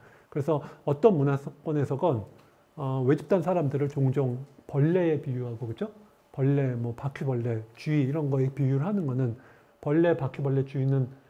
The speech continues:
실제로 병원균을 옮기는 벡터잖아요. 이런 것들에 비유를 하는 거는 사실은 우연이 아닌 것이죠. 그러니까 뭐 우리도 뭐 예컨대 뭐 짱깨니, 뭐, 뭐, 뭐 게다짜기니 이런 식으로 비유를 하는 것,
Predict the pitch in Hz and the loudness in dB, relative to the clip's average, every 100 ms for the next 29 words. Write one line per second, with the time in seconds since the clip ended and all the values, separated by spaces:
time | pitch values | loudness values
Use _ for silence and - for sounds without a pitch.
0 | _ - 247 240 180 147 139 131 147 147 | _ -8 -6 0 2 2 2 2 4 2
1 | 135 131 180 180 143 120 120 - 151 131 | 2 2 0 0 -2 -2 -6 -2 -2 -2
2 | 120 160 113 - _ _ _ 170 190 175 | -6 -6 -8 -12 _ _ _ -4 -2 -2
3 | 156 147 143 139 135 170 147 131 135 185 | -2 -4 -2 0 0 -2 -2 -2 -2 -4
4 | 180 151 120 139 143 131 110 120 110 - | -2 0 2 2 0 -2 -4 -6 -8 -12
5 | - _ - _ _ 147 123 120 127 135 | -20 _ -20 _ _ 0 0 0 0 2
6 | 147 190 165 123 107 - - _ 135 143 | 2 2 -2 -4 -6 -12 -20 _ -8 -4
7 | 120 113 113 107 - _ - 190 185 160 | -2 0 -2 -4 -14 _ -4 -4 0 0
8 | 131 123 123 120 113 113 113 113 113 113 | 0 0 -2 -2 -4 -4 -4 -4 -6 -8
9 | - - _ _ 131 117 - 139 143 143 | -12 -20 _ _ -6 -6 -2 0 2 0
10 | 117 123 123 143 143 139 120 139 123 131 | -2 -2 -2 -2 -2 -4 -4 -4 -4 -4
11 | 185 165 | -4 -4